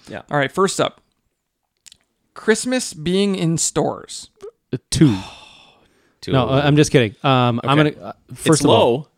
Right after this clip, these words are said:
Speaker 1: It's low.
Speaker 3: it's low. I hate Christmas creep, right? Where it gets earlier and earlier every single year, especially in the year of our Lord covid,
Speaker 1: Mm-hmm.
Speaker 3: where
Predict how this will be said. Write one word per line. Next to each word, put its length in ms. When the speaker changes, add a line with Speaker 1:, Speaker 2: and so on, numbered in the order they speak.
Speaker 1:
It's 220
low. 300
Speaker 3:
it's 180
low. 260
I 340
hate 500
Christmas 380
creep, 400
right? 360
Where 220
it 100
gets 260
earlier 540
and 100
earlier 640
every 320
single 220
year, 320
especially 460
in 340
the 160
year 320
of 160
our 160
Lord 340
covid, 540
Speaker 1:
Mm-hmm. 400
Speaker 3:
where 420